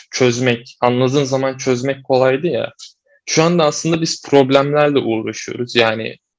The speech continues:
bu matematik problemlerin içine lineerin, türevin, işte bir sürü farklı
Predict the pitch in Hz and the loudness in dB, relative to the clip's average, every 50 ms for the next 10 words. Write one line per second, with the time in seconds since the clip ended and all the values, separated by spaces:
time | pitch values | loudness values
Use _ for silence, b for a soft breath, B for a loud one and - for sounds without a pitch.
0 | _ _ _ - - - 139 135 131 135 139 135 - 143 139 135 - - - - | _ _ _ -16 -8 -2 -2 0 2 2 0 0 0 -2 -4 -4 -6 -10 -12 -4
1 | - 135 123 117 117 117 113 120 120 120 120 120 120 113 117 110 - - 123 123 | 2 4 4 4 4 2 0 0 0 0 0 0 -2 -4 -8 -10 -10 -6 -4 -4
2 | 127 127 123 123 123 123 120 117 110 110 - 113 110 120 - - - 127 123 123 | -2 2 2 2 4 4 4 4 2 0 -2 -8 -10 -10 -12 -10 -4 0 2 2
3 | 117 107 - 117 120 - 131 - _ _ _ _ _ - - - - - - 120 | 2 2 -2 -8 -12 -14 -18 -20 _ _ _ _ _ -10 -10 -8 -8 -6 -6 -4
4 | 117 - - - _ _ b b b b b b b - 160 160 - - - 131 | -4 -4 -6 -10 _ _ b b b b b b b -2 -2 -2 -2 -2 0 0
5 | 127 143 135 - - _ - - 127 131 131 - - _ - 147 143 143 - - | 2 0 0 -2 -6 _ -2 0 0 0 0 -2 -10 _ 2 4 4 4 4 2